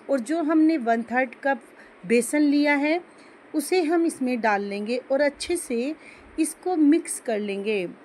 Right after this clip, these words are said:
मिक्स करने के बाद, अभी मैंने बोला था कि मैं क्वांटिटी कम या ज़्यादा बताऊंगी घी की, अभी इसमें घी की और ज़रूरत है, तो हमने आधा चमचा घी और लिया है। इसे अच्छे से मिक्स कर लेंगे।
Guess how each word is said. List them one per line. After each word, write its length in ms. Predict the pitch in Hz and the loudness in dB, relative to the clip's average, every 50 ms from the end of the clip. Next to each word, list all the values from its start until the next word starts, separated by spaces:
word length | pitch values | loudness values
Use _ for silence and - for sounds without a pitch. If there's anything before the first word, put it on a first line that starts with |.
| - - - - - - - - | -20 -20 -20 -20 -20 -20 -10 -2
मिक्स 300 | 208 269 339 339 - - | -2 0 0 -2 -4 -4
करने 300 | - 330 311 311 330 339 | 0 2 4 4 4 2
के 160 | - - 330 320 | 0 -4 -6 -6
बाद, 360 | 254 247 294 285 294 247 226 | -2 0 2 2 2 0 -2
अभी 220 | 220 208 208 277 277 | -6 -6 -4 -2 0
मैंने 240 | 277 277 277 285 254 | 0 2 2 0 0
बोला 340 | 202 190 208 220 233 240 254 | -2 -4 -4 0 0 0 0
था 160 | 254 254 262 269 | 0 -2 -4 -6
कि 180 | 247 - 277 254 | -4 -6 -6 -4
मैं 160 | 254 247 233 | -4 -4 -4
क्वांटिटी 500 | - 233 220 226 233 240 240 233 240 240 | -4 -4 -2 -2 -4 -6 -6 -6 -6 -8
कम 220 | 233 - 233 240 247 | -6 -6 -4 -4 -2
या 120 | 247 240 | -2 -2
ज़्यादा 260 | 226 226 226 214 214 202 | 0 0 -2 -2 -2 -4
बताऊंगी 520 | 190 208 - 233 240 254 269 262 269 269 | -4 -6 -6 -4 -4 -4 -2 -2 -4 -4
घी 160 | 233 240 277 277 | -2 -2 -2 -2
की, 240 | - 294 311 339 349 - - - - - - - | 0 0 0 0 0 -4 -10 -18 -20 -14 -2 0
अभी 200 | 269 240 320 359 | 2 4 4 2
इसमें 360 | 370 349 - - 349 370 294 | 2 0 0 0 0 0 0
घी 120 | 247 269 262 | 0 -2 -2
की 160 | - 277 277 | -2 -2 -2
और 240 | - - 240 262 269 | 0 2 2 2 2
ज़रूरत 300 | 226 285 285 285 - 302 | 2 0 -2 -2 0 0
है, 80 | 311 320 | 0 0
तो 160 | 311 - 269 | 0 -2 -2
हमने 340 | 233 233 233 233 240 240 254 - - - | -2 -2 -2 -2 -4 -4 -6 -10 -6 -2
आधा 280 | 240 247 247 233 320 339 | -2 0 0 0 -2 -2
चमचा 400 | 330 - 254 233 214 - 233 220 | -2 -4 -4 -4 -4 -4 -4 -4
घी 220 | 208 190 220 233 - - - | -4 -4 -6 -8 -8 -6 -4
और 160 | 202 208 240 | -2 -2 0
लिया 280 | 262 254 262 277 277 277 | 0 0 0 2 4 4
है। 300 | 269 269 277 285 320 349 - - - - - - - - - - - - - - - - | 4 2 0 -2 -2 -2 -6 -10 -20 -20 -20 -20 -20 -20 -20 -20 -20 -20 -20 -20 -8 -4
इसे 260 | 285 277 - - 349 349 | -4 -4 0 0 0 0
अच्छे 340 | - - 254 254 - - 311 | 2 0 -2 -2 -2 -6 -4
से 160 | - 359 320 | -2 0 2
मिक्स 340 | 269 247 269 - - - - | 2 2 0 -4 -6 -10 -2
कर 180 | - 285 269 | 0 0 2
लेंगे। 360 | 277 269 277 269 254 294 311 | 2 0 0 -2 -2 -2 -2